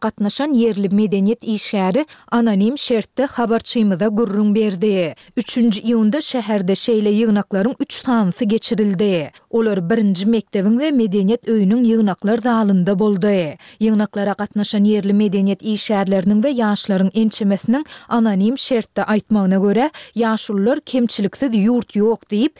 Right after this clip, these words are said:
kemçilikleri ýaşyrmalydygyny hem aýtdylar. Sähel internet erkinligi berildi diýip, TikTok'da,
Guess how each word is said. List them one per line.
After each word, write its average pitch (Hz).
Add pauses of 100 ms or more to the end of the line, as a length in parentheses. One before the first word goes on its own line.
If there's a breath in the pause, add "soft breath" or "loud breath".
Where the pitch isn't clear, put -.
(140)
kemçilikleri 233
ýaşyrmalydygyny 220
hem 220
aýtdylar. 202 (160)
Sähel 269
internet 226
erkinligi 214
berildi 202
diýip, 220 (240 soft breath)
TikTok'da, 214